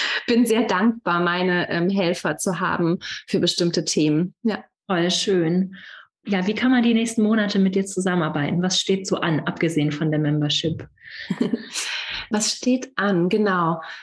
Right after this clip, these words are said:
Speaker 1: Ich habe jetzt laufende Trainings, äh, da steht, äh, quasi nicht mehr so viel an für Neueinsteiger. <laughs> Aber ich, ähm, habe noch mal eine kleine Online-Serie jetzt, die beginnt am neunten Oktober. Das sind fünf Klassen, die gehen dann bis Ende des Jahres,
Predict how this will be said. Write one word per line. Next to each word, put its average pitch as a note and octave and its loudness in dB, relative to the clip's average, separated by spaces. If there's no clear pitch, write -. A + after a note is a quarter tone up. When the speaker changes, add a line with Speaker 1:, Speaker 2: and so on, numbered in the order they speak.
Speaker 1:
Ich - -6
habe G#3 0
jetzt G#3 -4
laufende G3 2
Trainings, C4+ 2
äh, G#3 -2
da G#3+ 0
steht, G#3+ -2
äh, G3+ -2
quasi G3+ 0
nicht A3 2
mehr G#3 4
so G#3 2
viel G#3 0
an F#3 0
für G3+ -2
Neueinsteiger. C4 2
<laughs> - -2
Aber G#3+ 0
ich, G3 -2
ähm, F#3 0
habe G#3 -4
noch G3 0
mal G3 2
eine F3+ 0
kleine F#3+ 0
Online-Serie G#3 2
jetzt, G3 -2
die F#3+ 2
beginnt F#3+ 0
am F3+ 0
neunten F3+ 0
Oktober. G#3 -2
Das F#3+ -2
sind F#3+ 0
fünf G#3 -2
Klassen, G#3 0
die F#3 -2
gehen F3+ 0
dann F3 0
bis F#3+ -2
Ende F#3+ 0
des F#3+ -4
Jahres, F#3 0